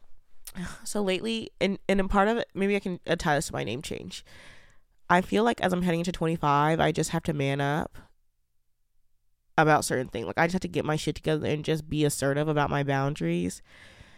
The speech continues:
And so I think it's been a year and a half, like, since I've actually talked to my mom. Um, but I think I was just dodging and ducking, 'cause I'm like, "What am I afraid?" Like, I, I was afraid of something, I guess.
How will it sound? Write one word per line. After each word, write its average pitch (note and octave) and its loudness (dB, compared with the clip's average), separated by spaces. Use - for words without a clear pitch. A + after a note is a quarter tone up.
And F3+ 8
so E3+ 10
I - 2
think F#3 2
it's A3+ -2
been A#3 2
a G3+ 2
year D#3 4
and D3+ 2
a E3 4
half, D3 4
like, D3+ -2
since D#3+ -6
I've D3+ 0
actually D3 -6
talked C#3 -2
to - -6
my C#3 0
mom. C#3+ 0
Um, D#3+ 4
but D3 6
I E3 8
think E3+ 2
I F3 10
was E3 8
just C3+ 0
dodging C3+ 4
and D3 2
ducking, E3 2
'cause - 0
I'm D#3 4
like, D3+ 0
"What D3 6
am D3 2
I C#3+ 4
afraid?" - 0
Like, D3 2
I, D3+ 8
I D#3 4
was - -6
afraid C3+ 0
of C3 -2
something, F3+ -8
I F3 2
guess. F#3+ 0